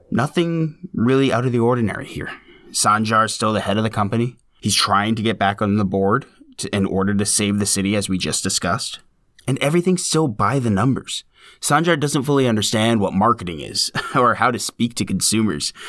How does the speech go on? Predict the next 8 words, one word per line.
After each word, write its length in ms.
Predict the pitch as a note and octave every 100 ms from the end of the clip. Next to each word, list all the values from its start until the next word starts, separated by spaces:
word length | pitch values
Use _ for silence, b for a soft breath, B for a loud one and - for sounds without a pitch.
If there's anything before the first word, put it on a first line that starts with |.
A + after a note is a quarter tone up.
| B -
from 160 | B2
a 60 | G2+
non-analytical 1200 | G2+ G#2 A2 A#2 - G#2+ G2+ F#2+ G2+ G2 F2+ -
impact. 640 | G#2 G#2+ - - - - _ _ _ _ _
He's 160 | C#3+ -
pitching 260 | D#3+ E3
slogans 460 | G2 A2+ B2 F#2+ F2+
like, 240 | E2+ -